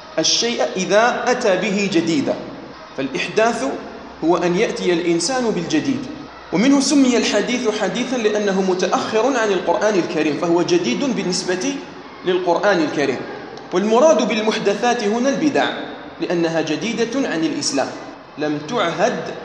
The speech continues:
ولم تعرف في القرون الأولى في زمن رسول الله وفي، وفي زمن أصحابه. أيضًا من الأحاديث الحديث الذي رواه مسلم عن أبي هريرة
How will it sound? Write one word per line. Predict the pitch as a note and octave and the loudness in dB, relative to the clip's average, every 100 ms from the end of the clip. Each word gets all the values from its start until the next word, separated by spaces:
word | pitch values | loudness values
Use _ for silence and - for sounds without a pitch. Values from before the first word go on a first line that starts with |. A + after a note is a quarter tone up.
| - | -6
ولم | D3 D#3 D#3 | -2 0 0
تعرف | - A3 D#3+ G#3+ C4+ - - - - | -2 -2 0 0 0 -2 -10 -14 -10
في | - | -4
القرون | F3 F3 F3+ G#3 G3+ | -2 2 4 4 4
الأولى | F3 - F3+ C#3 B2 - - - - - - | 2 2 4 4 2 -2 -10 -14 -16 -12 -4
في | C#3+ | 0
زمن | E3+ E3+ D#3+ | 2 2 0
رسول | D3+ D3+ E3 D3+ | 0 0 -2 -2
الله | C#3 D#3+ D#3+ E3+ F#3 - - - - C#3 | 0 2 2 0 -2 -6 -12 -16 -10 -2
وفي، | C#3+ C#3+ D3 D3+ | -2 -2 -2 0
وفي | D3 C#3+ D3 | 0 0 0
زمن | E3+ E3 D3+ | 2 2 2
أصحابه. | C#3 - D#3 C#3 B2+ A#2+ G#2 - - - - | 0 0 0 0 -2 -6 -8 -12 -18 -16 0
أيضًا | C4 C4+ B3+ | 2 4 4
من | A#3+ A3+ | 4 2
الأحاديث | G#3+ G#3 G#3 G#3 F#3+ A3 G#3+ - - - - - - | 2 0 2 2 2 0 0 -4 -12 -14 -18 -16 -8
الحديث | D#3 G#3 G#3 B3+ | -4 -2 -2 -2
الذي | A3 G#3 G3+ | 0 2 4
رواه | F#3+ F#3+ G#3 F#3+ | 4 4 4 4
مسلم | G#3 - F#3+ F3+ | 0 0 0 0
عن | E3+ | 0
أبي | F3 F#3+ F#3 | -2 -2 0
هريرة | F3+ G#3 F3+ E3+ | 2 2 2 0